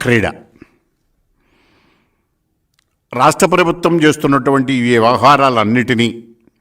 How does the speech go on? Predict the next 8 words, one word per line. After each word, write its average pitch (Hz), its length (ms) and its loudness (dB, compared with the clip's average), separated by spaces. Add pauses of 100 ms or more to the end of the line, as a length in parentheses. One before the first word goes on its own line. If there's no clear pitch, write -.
(4000)
లోపాలు 175 600 4 (120)
ఎత్తి 143 280 0
చూపించిన 147 440 -2
వారిపైన, 131 400 0 (1600)
అవినీతిని 170 580 4 (180)
విమర్శించిన 147 600 0
వారిపైన 131 380 0 (1600)
కేసులు 147 400 2